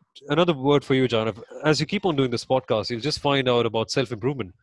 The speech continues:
Because once you wrap up with one, you just come back and listen to it and identify, "Okay, I could have done something a bit better than this. I could have tweaked a thing here or there." And eventually you do come up with a perfect package. So you've been, you've been doing a fantastic job. And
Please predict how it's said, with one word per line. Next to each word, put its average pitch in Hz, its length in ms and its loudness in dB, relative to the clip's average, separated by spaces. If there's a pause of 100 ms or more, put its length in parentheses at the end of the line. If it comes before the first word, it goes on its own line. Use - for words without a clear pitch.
(380)
Because 123 160 0
once 151 180 0
you 131 60 0
wrap 135 200 2
up 143 140 -2
with 117 100 -6
one, 123 220 -2
you 113 220 -8
just 131 140 -12
come 135 220 -14
back 135 180 -2
and 120 100 -8
listen 131 240 -6
to 127 100 -2
it 123 80 -2
and 123 140 -6
identify, 127 520 -4
"Okay, 185 240 -4 (480)
I 180 280 2 (120)
could 214 160 -6
have 185 140 -4
done 180 220 -2
something 170 440 -2
a 160 60 0
bit 143 220 0
better 131 180 4
than 117 180 -6
this. 110 380 -2
I 127 80 -2
could 143 160 -2
have 139 160 -2
tweaked 131 400 -6
a 120 60 -6 (120)
thing 117 200 -6
here 135 280 -2
or 120 80 0
there." 135 280 0 (360)
And 156 120 4
eventually 180 400 0
you 165 60 2
do 165 120 2
come 139 160 0
up 127 140 0
with 131 100 2
a 117 60 0
perfect 117 400 -4
package. 117 320 -4
So 120 100 -8
you've 131 300 -4
been, 143 160 -4
you've 170 160 0
been 165 100 -2
doing 165 160 -2
a 135 60 -4
fantastic 151 500 -6
job. 156 260 0
And 143 140 -2